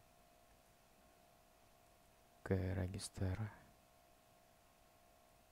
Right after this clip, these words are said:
si nama register, terus di bagian login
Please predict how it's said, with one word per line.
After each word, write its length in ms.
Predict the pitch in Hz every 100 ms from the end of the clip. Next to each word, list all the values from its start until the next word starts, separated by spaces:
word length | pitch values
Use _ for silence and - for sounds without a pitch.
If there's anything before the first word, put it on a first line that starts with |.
| - - - - - - - - - - - - - - - - - - - -
si 160 | - -
nama 400 | 98 92 95 95 - - - - - - - - - - -
register, 640 | 104 98 98 - - 101 98 107 - - - - - - - - - - - - - - - - -
terus 120 | - -
di 40 |
bagian 240 | 98 95 95
login 400 | 92 95 98